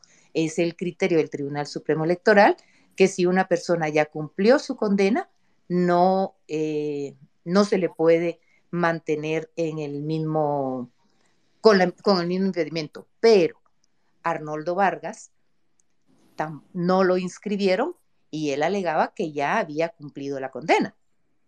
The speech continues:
¿Me explico? Lo cual nos consta a todos. Él cumplió sus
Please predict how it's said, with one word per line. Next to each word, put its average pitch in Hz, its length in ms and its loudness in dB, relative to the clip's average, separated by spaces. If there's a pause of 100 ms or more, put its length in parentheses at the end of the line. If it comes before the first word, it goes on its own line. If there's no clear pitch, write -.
(520)
¿Me 151 100 -12
explico? 294 400 0
Lo 185 160 0
cual 170 260 4
nos 170 220 -6
consta 160 420 -4
a 131 60 -6
todos. 208 560 -2
Él 151 180 -10
cumplió 160 540 -2
sus - 600 -16